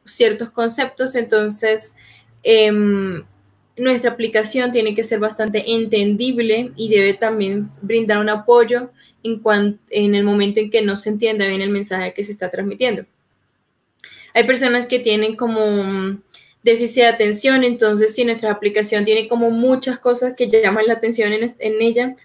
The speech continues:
o en la, eh, visualmente, entonces, pues, puede generar, eh, distracción y no puedes estar transmitiendo el mensaje que quieres enviar. Entonces, eh, por eso se promueve mucho como el uso de títulos, el uso de colores específicos para,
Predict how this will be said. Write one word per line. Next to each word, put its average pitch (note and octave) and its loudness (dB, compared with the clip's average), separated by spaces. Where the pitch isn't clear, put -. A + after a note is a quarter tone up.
o G#3 2
en G3+ 2
la, G3+ 0
eh, G3 -2
visualmente, A3+ 0
entonces, A3 2
pues, A3+ 4
puede G#3 4
generar, G#3 0
eh, G#3+ 2
distracción B3+ -2
y A#3 2
no A3+ 2
puedes A#3+ 4
estar G#3+ -6
transmitiendo A3 -4
el G3 -2
mensaje G3+ -4
que G#3 -8
quieres F#3+ -8
enviar. G#3+ 0
Entonces, G#3 -2
eh, G#3+ 6
por A3 4
eso A3+ 2
se B3 2
promueve G#3+ -2
mucho A3+ -2
como A3 -4
el F#3+ -2
uso G3 -4
de G3 0
títulos, A#3+ -2
el G#3 4
uso G3 2
de G3+ 0
colores A3 4
específicos A3+ -4
para, G3+ -2